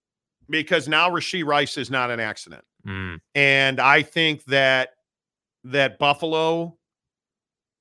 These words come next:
Speaker 1: has some losses on the defensive side of the ball. And, uh, how do you explain that Dawson Knox drop?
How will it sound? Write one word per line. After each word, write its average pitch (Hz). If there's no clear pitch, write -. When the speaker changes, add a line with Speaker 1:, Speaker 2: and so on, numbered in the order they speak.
Speaker 1:
has 151
some 123
losses 151
on 156
the 151
defensive 156
side 156
of 156
the 147
ball. 147
And, 120
uh, 160
how 175
do 247
you 240
explain 196
that 160
Dawson 143
Knox 120
drop? 95